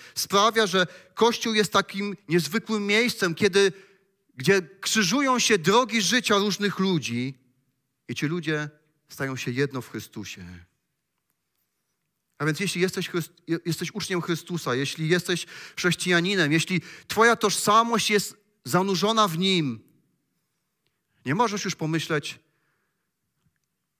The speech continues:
„Ja nie jestem potrzebny, oni dadzą sobie radę beze mnie, mnie to nie interesuje”. I nie możesz też powiedzieć: „Ja nie potrzebuję innych, dam sobie doskonale radę”,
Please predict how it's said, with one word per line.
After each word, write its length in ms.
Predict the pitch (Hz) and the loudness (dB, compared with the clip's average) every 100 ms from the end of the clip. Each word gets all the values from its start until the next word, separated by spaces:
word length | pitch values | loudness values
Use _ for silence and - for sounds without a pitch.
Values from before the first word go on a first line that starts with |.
| - | -8
„Ja 100 | 120 | -4
nie 60 | 135 | -2
jestem 240 | 143 117 | -4 -6
potrzebny, 640 | 107 - 143 127 123 120 113 _ _ _ _ _ - - | -10 -4 -4 -4 -8 -10 -12 _ _ _ _ _ -12 -8
oni 160 | 117 | -4
dadzą 260 | 139 147 135 | -2 -2 -4
sobie 200 | 117 117 | -4 0
radę 220 | 127 113 | 0 -2
beze 340 | 107 87 131 | -6 -4 -4
mnie, 340 | 127 120 113 113 _ _ _ _ - | -4 -6 -8 -10 _ _ _ _ -10
mnie 100 | 127 | -6
to 100 | 139 | -4
nie 100 | 120 | -4
interesuje”. 760 | 113 107 98 - 139 135 123 123 _ _ _ _ _ _ - _ _ _ _ - - | -6 -6 -8 -8 -6 -6 -6 -12 _ _ _ _ _ _ -20 _ _ _ _ -10 0
I 80 | |
nie 100 | 151 | 2
możesz 240 | 226 254 247 | 4 4 0
też 140 | 214 | -2
powiedzieć: 680 | 202 190 208 135 117 - - _ _ _ _ _ _ _ _ _ - | 0 2 2 2 -2 -2 -12 _ _ _ _ _ _ _ _ _ -4
„Ja 120 | 139 | -2
nie 80 | 139 | -2
potrzebuję 440 | 139 127 113 104 | -4 -4 -4 -4
innych, 640 | 147 147 147 143 139 - _ _ _ _ _ _ _ _ _ _ | -2 -4 -4 -6 -10 -20 _ _ _ _ _ _ _ _ _ _
dam 120 | 127 123 | -6 -6
sobie 200 | 127 120 | -6 -8
doskonale 480 | 120 120 127 127 | -8 -8 -4 -2
radę”, 400 | 117 131 131 123 | -2 -4 -6 -10